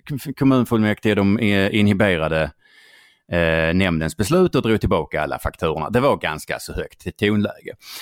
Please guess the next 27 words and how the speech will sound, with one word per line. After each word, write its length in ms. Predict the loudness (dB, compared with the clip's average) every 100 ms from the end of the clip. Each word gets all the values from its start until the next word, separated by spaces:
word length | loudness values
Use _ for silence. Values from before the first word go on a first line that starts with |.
| -16 -16 -2
Ehm, 640 | 2 4 4 4 4 2 0
dagen 300 | 2 2 2
efter 320 | 0 -4 -8
så 140 | -8
stod, 460 | -4 0 2 2 2
ehm, 760 | 2 2 4 2 2 -2 -6 -4
en 140 | 0
anställd 440 | 0 0 -2 -2 -2
inspektör 520 | -4 -6 -4 -2 -4
från, 340 | -4 -4 -2 -4
ehm, 500 | -4 -4 -4 -6 -6
samma 340 | -2 -2 0
nämnd 380 | 0 0 -2 -6 -10 -6
eller 120 | -4
samma 300 | 0 0 0
förvaltning, 720 | -2 -2 -2 -2 -8 -8 -8
eh, 240 | -6 -6 -2
hos 200 | -4 0
min 160 | 0
far 220 | 2 -2 -2 -14 -20 _ _ _ _ _ _ _ -4
och, 320 | -2 -2 -2
eh, 260 | 0 2 0 -4 -4 -2 0
ville 180 | 0 0
göra 360 | 2 2 0 0
en, 320 | -2 -2 -4 -4
eh, 100 | 0
djurskyddskontroll. 760 | 0 0 -2 -2 -4 0 -2